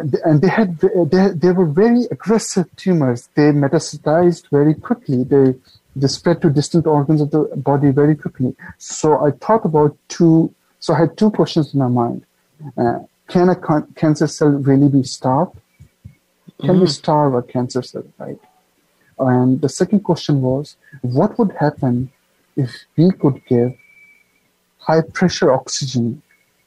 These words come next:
Speaker 1: to a hypoxic tumor?
Speaker 2: Mm-hmm.
Speaker 1: Right?
Speaker 2: Okay.
Speaker 1: So this, yeah.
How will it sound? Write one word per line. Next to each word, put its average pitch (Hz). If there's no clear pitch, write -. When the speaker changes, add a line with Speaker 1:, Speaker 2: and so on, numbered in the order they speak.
Speaker 1:
to 147
a 139
hypoxic 131
tumor? 127
Speaker 2:
Mm-hmm. 147
Speaker 1:
Right? 127
Speaker 2:
Okay. 123
Speaker 1:
So 139
this, 190
yeah. 120